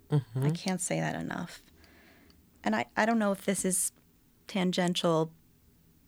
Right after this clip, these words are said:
Speaker 2: but, you know, I, I said we're hardwired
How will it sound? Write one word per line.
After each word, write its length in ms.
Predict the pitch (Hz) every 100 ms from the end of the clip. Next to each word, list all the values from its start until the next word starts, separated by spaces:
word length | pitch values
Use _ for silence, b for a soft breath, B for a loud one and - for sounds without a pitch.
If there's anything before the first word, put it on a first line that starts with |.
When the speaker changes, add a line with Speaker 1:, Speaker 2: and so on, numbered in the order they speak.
| _ - b b b b b b b b b _ _ _ _ _ _ _
Speaker 2:
but, 340 | 208 220 185 - _ _ _ _ _ _ _ _
you 180 | - 226
know, 160 | 202 -
I, 140 | 202 190 -
I 100 | 214
said 280 | 208 220 208
we're 120 | 196
hardwired 1120 | 180 185 180 175 185 - 170 170 165 165 170